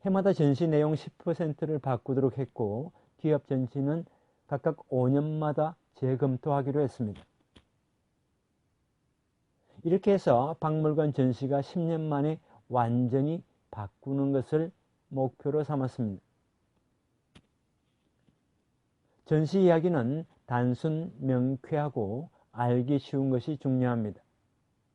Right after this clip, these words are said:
로우는 이것을 코믹한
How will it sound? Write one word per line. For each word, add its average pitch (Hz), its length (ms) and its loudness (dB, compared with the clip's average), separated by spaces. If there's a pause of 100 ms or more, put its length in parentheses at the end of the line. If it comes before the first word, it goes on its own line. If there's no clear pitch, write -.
(1000)
로우는 139 400 4
이것을 143 260 2
코믹한 160 600 -6